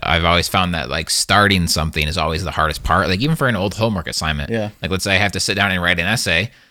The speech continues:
Speaker 1: The hardest part is, like, finally deciding, like, "Okay, I'm gonna sit down, get my laptop on my lap, and sit here and type this bitch."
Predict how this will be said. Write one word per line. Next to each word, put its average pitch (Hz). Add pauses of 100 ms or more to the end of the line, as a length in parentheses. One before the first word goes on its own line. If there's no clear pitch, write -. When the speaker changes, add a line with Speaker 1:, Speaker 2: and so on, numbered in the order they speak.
(140)
Speaker 1:
The 90
hardest 127
part 120
is, 92
like, 90
finally 104
deciding, 95
like, 85
"Okay, 85
I'm 92
gonna 82
sit 90
down, 92 (280)
get 85
my 101
laptop 92
on 92
my 90
lap, 85 (220)
and 98
sit 80
here 82
and 78
type -
this -
bitch." -